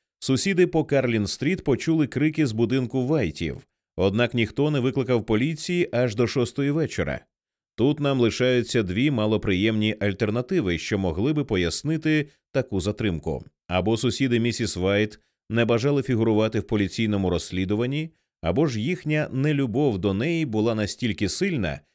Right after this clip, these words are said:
що вони навмисне обрали тактику вичікування. Місіс Джорджія Маклафлін,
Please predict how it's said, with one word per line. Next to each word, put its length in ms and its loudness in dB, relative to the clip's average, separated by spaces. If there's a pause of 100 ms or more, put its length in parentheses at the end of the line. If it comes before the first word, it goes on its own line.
(160)
що 160 0
вони 160 2
навмисне 580 0
обрали 420 2
тактику 560 -2
вичікування. 840 -4 (500)
Місіс 560 0
Джорджія 560 4
Маклафлін, 840 -2